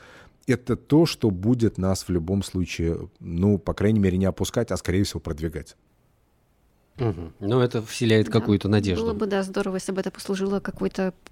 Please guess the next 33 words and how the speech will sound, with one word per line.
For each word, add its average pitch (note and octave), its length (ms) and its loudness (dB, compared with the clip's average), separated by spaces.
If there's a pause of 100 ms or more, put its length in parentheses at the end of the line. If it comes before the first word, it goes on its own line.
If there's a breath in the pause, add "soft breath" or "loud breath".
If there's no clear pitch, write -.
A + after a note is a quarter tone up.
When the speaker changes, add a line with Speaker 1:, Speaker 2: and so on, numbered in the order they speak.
Speaker 3:
поводом G3 340 2
для F#3 360 0
урегулирования. F3 680 -2 (440 loud breath)
А, F#3 420 0
и, G#3+ 500 0
наконец, G#3 560 -2
Александр, G3+ 440 -2
у F#3+ 40 0
нас F#3+ 320 -2
заключительный F#3+ 540 -2
вопрос, A#3 320 0
который A3 340 -2
мы G3+ 200 2
всем G3 220 -2
нашим F#3+ 280 -2
гостям F#3 300 -4
задаем, F#3+ 540 -2
это G3+ 520 -4
то, A3+ 400 -4
какая G3+ 380 2
новость F#3+ 420 0
из F#3+ 100 -4
мира F#3+ 240 2
экологии G3+ 760 0
вызвала F#3 420 -2
у F3 80 -2
вас, F3+ 360 -8
э, F#3 180 -6
самую G3+ 400 0
сильную F#3 460 -2
реакцию, F#3 760 -4
м, F#3+ 400 -6
недавняя, F#3 800 -2